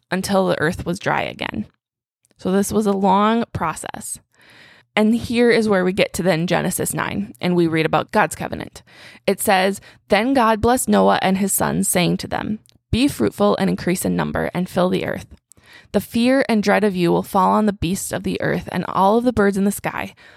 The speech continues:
on every creature that moves along the ground, and on all the fish in the sea. They are given into your hands. Everything that lives and moves about will be food for you. Just as I gave you the green plants, I will now give you everything. But you must not eat meat that still has its lifeblood in it.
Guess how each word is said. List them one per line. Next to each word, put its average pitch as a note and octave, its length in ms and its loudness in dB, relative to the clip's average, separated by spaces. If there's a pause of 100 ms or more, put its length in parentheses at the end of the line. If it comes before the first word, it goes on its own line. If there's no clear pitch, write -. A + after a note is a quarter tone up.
(160)
on F#3+ 180 2
every G#3+ 240 0
creature G3 380 -2
that F#3+ 160 0
moves F3+ 200 0
along F3 280 0
the F3+ 80 0
ground, D#3+ 440 -2
and F3+ 140 0
on F3+ 220 0
all F#3+ 240 2
the A3 80 2
fish - 240 -6
in G#3 80 -2
the G#3 80 2
sea. - 340 -6 (380)
They G3 120 2
are G3 80 2
given G3+ 240 2
into F#3 300 0
your F3+ 140 0
hands. - 480 -8 (440)
Everything A3 420 2
that - 140 0
lives A3 320 0
and G3+ 160 -2
moves F#3+ 220 0
about F#3 300 2
will - 80 -2
be F#3+ 120 -2
food F3 280 -2
for - 100 -6
you. - 280 -6 (360)
Just F#3+ 160 2
as F#3+ 140 2
I F#3+ 80 2
gave F#3 200 0
you F#3+ 100 2
the E3+ 140 -4
green G#3+ 240 0
plants, F3+ 460 0
I F#3 100 2
will F3 100 0
now E3+ 200 0
give G#3 160 -4
you E3+ 120 0
everything. - 540 -6 (680)
But G3 120 2
you A3 140 4
must A3+ 300 2
not B3+ 240 0
eat A3+ 240 -6
meat G3 260 0
that - 240 -2
still F#3 280 0
has F3+ 260 0
its - 180 -6
lifeblood - 460 -2
in - 160 -6
it. - 260 -14